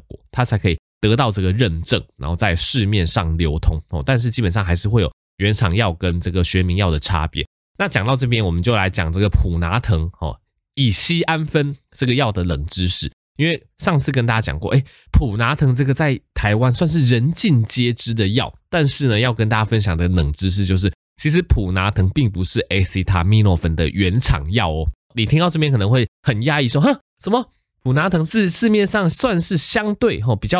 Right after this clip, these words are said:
昂贵的 acetaminophen 的药物，诶，怎么它竟然不是原厂吗？”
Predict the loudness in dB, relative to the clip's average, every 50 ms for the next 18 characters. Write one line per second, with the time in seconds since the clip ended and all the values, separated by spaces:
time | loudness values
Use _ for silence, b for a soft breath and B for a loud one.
0 | -2 0 2 2 2 2 2 2 2 2 0 0 0 0 0 0 0 0 0 2
1 | 2 4 4 4 2 2 2 0 0 0 0 0 0 2 2 0 0 -2 -2 -4
2 | -4 -4 -4 B B B B -4 -4 -2 0 0 0 2 2 0 0 -2 0 0
3 | 0 0 0 0 0 0 0 2 2 0 0